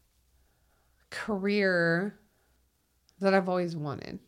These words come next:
And so my job I have now, when I walked into this, was a career until things evolved, and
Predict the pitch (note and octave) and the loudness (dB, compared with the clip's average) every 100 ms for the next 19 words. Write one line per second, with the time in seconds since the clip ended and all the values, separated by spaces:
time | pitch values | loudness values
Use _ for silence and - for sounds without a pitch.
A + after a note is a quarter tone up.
0 | _ _ _ - F#3+ G3 F#3 F3+ F3+ F3+ | _ _ _ -8 0 2 2 2 0 -4
1 | F3+ - F#3+ F3 E3+ E3+ E3+ - - - | -8 -2 0 2 2 0 -4 -10 -20 -20
2 | _ _ _ F#3 F#3+ G3 G3+ G3 F#3+ F#3+ | _ _ _ 0 2 6 6 6 4 2
3 | F3+ F3+ A3 C4 G#3 G3 F#3+ F#3 F3+ F3+ | 2 2 2 2 2 0 0 0 2 2
4 | G#3 - B3+ C4+ B3 G3 - F3 E3 E3 | 2 -2 -4 -2 -2 -2 -4 -6 -6 -8
5 | - C#4 D#4+ F#3+ F3+ F#3 F#3+ F3+ F#3+ F#3 | -6 -2 0 2 0 -2 -4 -2 0 0
6 | F#3 F3+ F#3 - - - - _ _ _ | 0 -2 -6 -10 -20 -20 -20 _ _ _
7 | _ _ - G#3+ G#3 F#3+ F3+ G#3+ B3 A3+ | _ _ -2 2 2 2 2 6 8 8
8 | G3 F#3 F3+ F3+ F3 E3+ E3+ | 6 4 0 -2 0 -2 -4